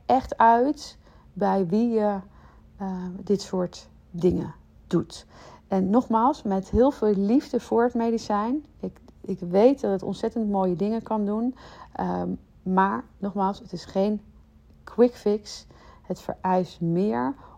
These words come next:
om die diepere lagen aan te raken. Om daar te zijn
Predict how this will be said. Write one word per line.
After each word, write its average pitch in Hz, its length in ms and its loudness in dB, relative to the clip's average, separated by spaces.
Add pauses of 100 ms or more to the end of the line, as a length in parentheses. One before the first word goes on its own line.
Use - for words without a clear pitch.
(120)
om 175 220 -4
die 165 160 -4
diepere 208 380 -2
lagen 180 420 -4
aan 175 200 -2
te - 120 -14
raken. 175 540 -6
Om 175 160 -6
daar 175 240 -2
te 180 100 -8
zijn 170 420 -6